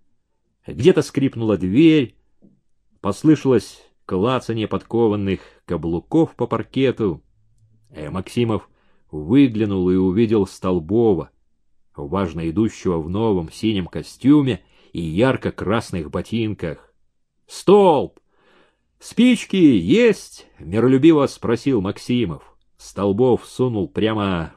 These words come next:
под нос Алексею зажигалку в виде пистолета. «Ну, как жизнь?» — спросил снисходительно. Максимов прикурил, вернулся к умывальнику и буркнул:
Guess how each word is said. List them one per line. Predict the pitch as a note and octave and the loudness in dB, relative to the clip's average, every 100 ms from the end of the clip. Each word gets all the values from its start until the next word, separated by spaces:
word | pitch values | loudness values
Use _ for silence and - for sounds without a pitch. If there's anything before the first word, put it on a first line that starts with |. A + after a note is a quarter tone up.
| _ | _
под | A2 G#2 | -2 -2
нос | F#2+ F#2 | -4 -8
Алексею | F2 F2 - G2+ F2+ | -8 -8 -2 0 0
зажигалку | E2+ F#2+ E2 E2 A2 E3+ E3+ - C#3 C#3 C3 | -2 -6 -6 -6 -2 0 0 0 -2 0 0
в | G#2+ | 2
виде | C3 C3+ C3 | 2 2 0
пистолета. | C3+ - - B2 B2+ C#3 B2+ B2+ A2+ - _ _ _ _ _ | -2 -4 -2 2 4 2 2 0 0 -4 _ _ _ _ _
«Ну, | D2+ D#2 A2 D3 D#3 C#3 - _ _ - | -16 -6 2 4 4 2 -2 _ _ -2
как | A#2+ F3+ F#3 | 2 2 0
жизнь?» — | E2+ - F2+ C3 D#3+ D#3 E3 C#3+ _ | -4 -6 0 6 6 6 2 -2 _
спросил | _ - G2 A2+ - C#3 C#3 | _ -10 -2 -2 0 2 2
снисходительно. | - A#2 B2 - A2 G#2+ B2+ - A2 A2 G2 - _ _ _ _ _ _ _ - - - | -2 -6 -6 -2 -2 0 -2 -2 -2 0 -2 -4 _ _ _ _ _ _ _ -20 -20 -16
Максимов | D#2+ E2 C3+ A3+ A3 F3 - - | -10 -6 -2 0 2 0 0 -4
прикурил, | G2 D3 B2 B2+ E3 D#3+ C#3+ | -2 0 0 2 4 4 4
вернулся | G2 C3 E3+ E3+ - A2+ | 2 2 0 -2 -2 -4
к | - | -2
умывальнику | E2+ D#2+ F3+ F#3+ D#3+ C#3+ C3 | -4 0 0 0 -2 0 0
и | |
буркнул: | F2+ D2+ A2 G2+ - F#2 E2 C#2+ | 0 0 -2 -2 -4 -6 -6 -8